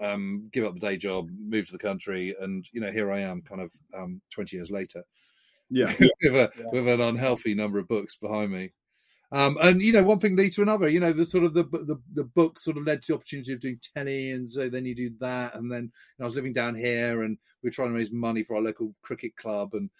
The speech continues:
Speaker 1: um, one of my neighbours was, uh, James Hennage, used to run Ottokar's book chain. Um, a-, and, um, and I said to him, "What about us doing a kind of arts festival down here to raise some money for our pavilion fund?"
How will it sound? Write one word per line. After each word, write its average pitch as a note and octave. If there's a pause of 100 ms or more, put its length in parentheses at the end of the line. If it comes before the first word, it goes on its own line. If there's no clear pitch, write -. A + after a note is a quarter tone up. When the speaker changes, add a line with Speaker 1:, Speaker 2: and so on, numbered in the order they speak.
(240)
Speaker 1:
um, G#2
one A2+
of G#2+
my G#2+
neighbours G#2
was, G2+
uh, G2+
James G#2
Hennage, G#2+
used G#2
to G2+
run G2
Ottokar's G#2
book -
chain. G2 (460)
Um, G2+ (180)
a-, A#2+
and, G#2+
um, G2+
and A#2
I B2
said A#2+
to A2+
him, D3+
"What G#3+
about F#3
us C#3
doing C#3
a A2+
kind A#2
of A#2+
arts B2
festival F#2+
down G2
here F#2+
to F2
raise G2
some G2
money G2
for F#2
our F2+
pavilion F#2
fund?" F#2